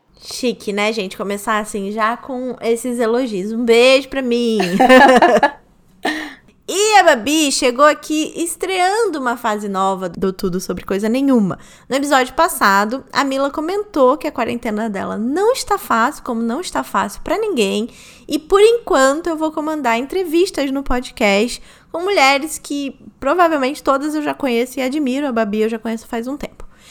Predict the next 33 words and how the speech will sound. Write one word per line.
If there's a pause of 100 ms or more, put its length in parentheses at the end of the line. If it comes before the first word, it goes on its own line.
(260)
Então
segue
o
arroba
Tudo
Sobre
Coisa
Nenhuma
no
Instagram
pra
acompanhar
as
novidades
que
vão
aparecer
por
aqui. (400)
E
Babi,
querida, (240)
antes
de
começar
a
te
bombardear
com
muitas,
muitas,
muitas
perguntas,